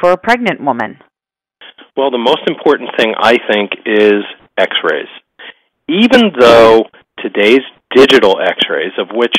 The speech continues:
Speaker 2: you know, not all dental offices are using digi-, digital x-rays, even though today's digital x-rays are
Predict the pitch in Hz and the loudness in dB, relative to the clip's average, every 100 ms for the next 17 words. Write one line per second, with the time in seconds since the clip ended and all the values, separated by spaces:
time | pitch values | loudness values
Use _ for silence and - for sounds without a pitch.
0 | - 143 120 117 101 104 - 107 110 110 | -2 -2 0 -2 0 0 0 0 0 0
1 | 104 113 101 98 104 - 98 104 92 87 | 0 2 0 -2 -8 -12 -10 -8 -8 -8
2 | 107 95 85 82 101 98 95 90 107 104 | -10 -8 -6 -6 -8 -12 -10 -8 -6 -4
3 | 80 - 85 80 - - - - 196 233 | -6 -6 -10 -10 -14 -20 -20 -14 -6 -2
4 | 220 170 - 143 131 113 - 117 123 123 | 2 2 2 0 0 0 -4 -2 0 -2
5 | 104 107 - 92 90 | -2 -4 -4 -6 -6